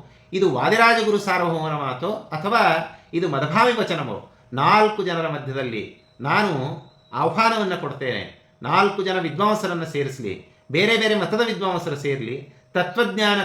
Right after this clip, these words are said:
ಕೊಡುವಂತಹ ಪ್ರಸಂಗದಲ್ಲಿ ವಿಡಂಬನೆ ಮಾಡುವುದು ಸಾಧ್ಯವೇ? ಇದಕ್ಕೆ ವಾದಿರಾಜ ಗುರು ಸಾರ್ವಭೌಮರ ವಿರೋಧ ಇದೆಯೋ ಇಲ್ಲವೋ, ಇಷ್ಟೇ ಚರ್ಚೆಯನ್ನ ಮಾಡೋಣ. ಈ ಚರ್ಚೆಯಲ್ಲಿ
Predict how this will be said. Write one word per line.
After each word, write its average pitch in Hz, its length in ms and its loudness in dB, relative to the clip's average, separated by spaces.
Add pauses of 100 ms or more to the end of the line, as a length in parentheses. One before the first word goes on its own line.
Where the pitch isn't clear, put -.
ಕೊಡುವಂತಹ 170 540 -2
ಪ್ರಸಂಗದಲ್ಲಿ 156 1040 -4 (340)
ವಿಡಂಬನೆ 220 540 2
ಮಾಡುವುದು 180 480 0
ಸಾಧ್ಯವೇ? 127 1000 -2 (220)
ಇದಕ್ಕೆ 165 300 0
ವಾದಿರಾಜ 165 580 2
ಗುರು 147 140 -4
ಸಾರ್ವಭೌಮರ 139 520 -2 (460)
ವಿರೋಧ 240 360 8
ಇದೆಯೋ 226 380 4
ಇಲ್ಲವೋ, 147 460 -4
ಇಷ್ಟೇ 254 300 -4
ಚರ್ಚೆಯನ್ನ 165 460 -6
ಮಾಡೋಣ. 123 360 -8 (520)
ಈ 175 220 -2
ಚರ್ಚೆಯಲ್ಲಿ 165 1000 -2